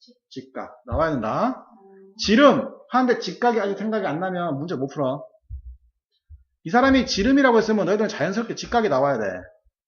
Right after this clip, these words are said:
Speaker 1: 알겠어? 지름을 주는 이유는 딱 하나밖에 없어. 바로 직각을 만들기 위함인 거야.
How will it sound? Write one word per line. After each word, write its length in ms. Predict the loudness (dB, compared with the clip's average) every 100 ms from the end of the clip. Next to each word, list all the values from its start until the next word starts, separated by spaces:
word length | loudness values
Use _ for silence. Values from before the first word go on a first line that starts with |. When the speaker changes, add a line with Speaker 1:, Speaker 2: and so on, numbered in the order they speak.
| _ _ -20 _ _
Speaker 1:
알겠어? 480 | -8 -2 -2 -4 -14 _ _ _ _
지름을 420 | -6 0 4 6 4
주는 220 | 4 4
이유는 180 | 2 2
딱 120 | 2
하나밖에 300 | 4 2 0
없어. 340 | -2 0 0
바로 180 | 0 -4
직각을 420 | -6 -4 0 2
만들기 320 | 2 0 -2 -2
위함인 380 | -2 -2 -6
거야. 140 | -10